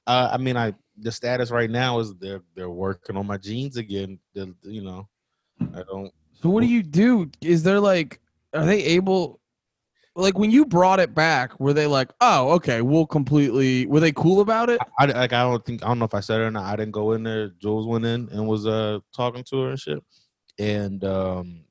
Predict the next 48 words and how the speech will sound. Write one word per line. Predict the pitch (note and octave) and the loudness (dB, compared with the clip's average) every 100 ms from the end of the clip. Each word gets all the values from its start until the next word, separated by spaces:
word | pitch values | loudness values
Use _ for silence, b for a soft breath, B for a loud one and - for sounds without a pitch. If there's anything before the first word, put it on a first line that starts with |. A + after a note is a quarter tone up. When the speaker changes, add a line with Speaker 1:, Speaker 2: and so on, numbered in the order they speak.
| _ | _
Speaker 1:
she | - A#2+ | -8 -4
said | B2 G#2+ | -2 -2
that | G2 | -2
she | - | -6
was, | G#2 F#2+ | -8 -8
like, | F#2+ | -8
super | - G2+ F#2+ G2 | -8 -6 -2 -2
apologetic, | - G2+ F#2+ F2 G2 G2 F#2+ | 0 0 -2 -4 -4 -4 -6
and | F#3 | -10
I | F2+ | -8
guess, | F2+ G#2+ G#2 | -4 -2 -2
like, | F#2 | -4
the | F#2 | -6
dude | D#2+ F#2+ F#2+ E2+ _ | -8 -4 -4 -6 _
clearly, | - G2 F#2 F2 | -4 -2 -2 -4
she | E2+ G#2+ | -6 0
looked | A2 - | 0 0
at | G2 | -6
him | |
and | F#2 | -4
was | G2 | -6
just | F#2+ | -4
like, | F2+ G#2 | -4 2
"Oh, | G2+ | 2
no, | G2 | 4
he | E2+ | 2
fucked | - E2+ - | 2 -2 -2
up." | F2 E2 | -4 -2
Like, | G2+ F#2+ | -2 0
not | A#2 G#2+ | 0 0
cut, | - - | -2 -2
like, | G2+ - | -2 -4
she | A2+ | -4
didn't | F2+ | 0
talk | G#2+ G#2 | 0 0
like | A2 G#2 | -2 0
that, | A2+ G#2 | 0 0
but | G2 | -2
that | G2 | -2
was | F2 | -4
her | F2+ | -6
energy. | D#2+ F#2 F2 F2 | -4 -4 -6 -6
It | |
was | F2 | -6
like, | F2 | -6
"Yo, | F#2 F2 | -6 -6
so | G2 F#2+ | -4 -4
sorry. | F#2 F2 E2+ | -2 -2 -4